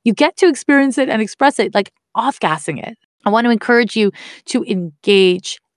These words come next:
that part of you because you are entitled to feel the full spectrum of your emotions, my dear. You are actually entitled to feel all forms of pain that you feel.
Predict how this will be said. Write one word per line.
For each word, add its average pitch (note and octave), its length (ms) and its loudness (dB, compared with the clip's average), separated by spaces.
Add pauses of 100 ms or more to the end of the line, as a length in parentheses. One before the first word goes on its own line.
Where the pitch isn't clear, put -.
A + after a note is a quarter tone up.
(120)
that E3+ 280 -2
part E3 360 -4
of D3+ 140 -12
you - 300 -16 (680)
because A#3 480 -2 (140)
you A3 360 -2
are G#3 200 0
entitled G#3 680 -4
to A#3 100 -12
feel G3+ 240 -2
the G3+ 140 -8 (140)
full G#3 180 0
spectrum - 600 -8
of F#3+ 180 -4
your F#3 140 -4
emotions, F3 600 -6
my D#3 120 -12
dear. - 420 -14 (140)
You A3 200 0
are A3+ 280 2 (240)
actually B3+ 440 -4
entitled B3 520 -4 (100)
to G#3+ 100 -14
feel - 260 -6
all A3+ 180 2
forms A3+ 360 -4
of A3 100 -8
pain G3 200 -4
that G3 140 -8
you F#3+ 80 -6
feel. A3+ 440 0